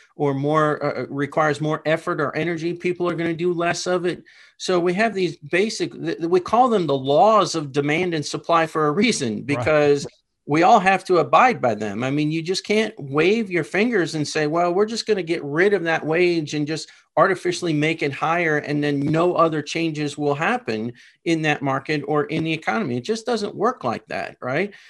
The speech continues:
Speaker 1: I mean, you just can't go out to your backyard and say, you know, "I'm just gonna wave my hands and make it rain." I mean, i-, i-, <laughs> there's, there are certain forces of nature and for certain forces of economics,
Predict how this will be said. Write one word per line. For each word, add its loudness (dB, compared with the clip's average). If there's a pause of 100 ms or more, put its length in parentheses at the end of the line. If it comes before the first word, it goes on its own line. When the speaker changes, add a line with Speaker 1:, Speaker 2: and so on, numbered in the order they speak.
(120)
Speaker 1:
I -6
mean, 0
you -2
just -10
can't 0
go 0
out 2
to -6
your -2
backyard 2
and -2
say, -2
you -4
know, -4
"I'm -2
just -6
gonna -4
wave 0
my -2
hands -4
and -2
make -2
it -8
rain." 0
I -10
mean, -2 (380)
i-, -8 (260)
i-, 2
<laughs> -
there's, 0
there 0
are 0 (200)
certain -4
forces -4
of 0
nature 0
and -4
for -6
certain -4
forces -4
of -4
economics, -4